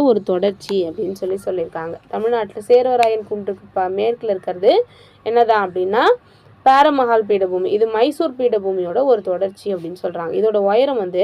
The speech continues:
முன்னூத்தம்பது மீட்டர்ல இருந்து எழுநூத்தி பத்து மீட்டர் வரைக்கும் இருக்கு அப்படின்னு சொல்லியிருக்காங்க. சரியா? அடுத்ததா மேற்கு தொடர்ச்சி மலையோட ஒப்பிடும்போது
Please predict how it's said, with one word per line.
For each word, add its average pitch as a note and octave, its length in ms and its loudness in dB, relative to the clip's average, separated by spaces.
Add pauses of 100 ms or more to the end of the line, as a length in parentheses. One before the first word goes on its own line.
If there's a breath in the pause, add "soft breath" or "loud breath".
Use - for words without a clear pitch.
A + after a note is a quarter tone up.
(560 soft breath)
முன்னூத்தம்பது C4 760 2
மீட்டர்ல A3 480 -4
இருந்து F3+ 300 -4
எழுநூத்தி B3+ 400 0
பத்து F#3+ 300 -4
மீட்டர் G3+ 320 -4
வரைக்கும் F3+ 340 -4
இருக்கு F#3 420 -4 (120)
அப்படின்னு E3 400 -8
சொல்லியிருக்காங்க. E3+ 580 -4 (140)
சரியா? C4 300 -2 (540 loud breath)
அடுத்ததா A3 440 2 (500 soft breath)
மேற்கு D#4+ 340 4
தொடர்ச்சி C#4 340 2
மலையோட A3+ 420 2
ஒப்பிடும்போது G#3+ 580 2